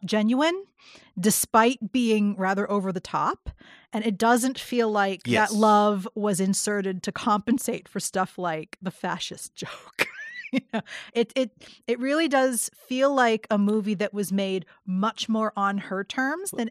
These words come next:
Speaker 1: anyone else's terms, even if you can see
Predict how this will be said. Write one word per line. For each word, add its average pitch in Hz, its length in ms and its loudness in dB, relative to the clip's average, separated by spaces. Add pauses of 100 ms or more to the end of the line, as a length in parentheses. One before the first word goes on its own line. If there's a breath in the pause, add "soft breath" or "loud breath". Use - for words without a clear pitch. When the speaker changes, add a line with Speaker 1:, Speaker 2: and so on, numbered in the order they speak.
Speaker 1:
anyone 202 380 -2
else's 202 420 -4
terms, 339 480 -6
even 269 380 0
if 254 180 -2
you 240 60 -6
can 220 160 -2
see 226 680 -2